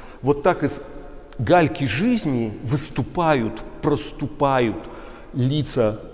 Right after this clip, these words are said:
героев. Выступают, проступают, мне кажется, это ключевые понятия для этих лиц.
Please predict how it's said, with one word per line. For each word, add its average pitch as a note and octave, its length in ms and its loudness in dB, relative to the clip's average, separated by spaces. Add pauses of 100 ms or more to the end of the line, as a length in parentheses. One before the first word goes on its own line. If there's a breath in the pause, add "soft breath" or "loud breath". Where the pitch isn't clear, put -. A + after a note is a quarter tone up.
(100)
героев. A#2+ 540 4
Выступают, C3+ 600 2
проступают, B2 500 4
мне B2 100 2
кажется, B2 300 0
это G#2+ 120 -6
ключевые A2 520 0
понятия A2 480 -2
для G2 320 -6 (1200 loud breath)
этих C3+ 300 -4
лиц. E3 300 0